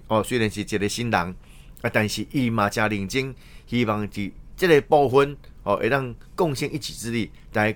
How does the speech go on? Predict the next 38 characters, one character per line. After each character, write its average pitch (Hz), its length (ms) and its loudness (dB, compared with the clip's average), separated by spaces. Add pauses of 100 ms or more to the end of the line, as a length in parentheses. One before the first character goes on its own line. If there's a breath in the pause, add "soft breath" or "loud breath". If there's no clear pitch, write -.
共 101 260 4
同 101 260 -2
来 107 260 0
守 104 340 6
护 127 400 0
万 117 300 4
华 87 280 -2
中 139 260 -2
正 131 180 0
的 104 80 0
民 92 200 -2
主。 - 180 -8 (200)
这 202 120 4
个 175 40 2
过 190 160 8
程 117 160 0
当 110 160 0
中， 127 220 4
咱 139 120 2
当 104 140 -2
然 101 300 -4 (160)
享 143 280 0
受 95 300 -2
迄 110 80 -4
个 113 200 0 (200 soft breath)
民 110 200 -4
主 139 160 0
的 113 80 4
过 117 180 2
程。 78 180 -8 (280 soft breath)
民 170 140 0
主 175 160 4
也 110 60 6
不 107 140 -2
一 - 20 -2
定 151 200 -2
要 147 160 6
很， 95 300 -2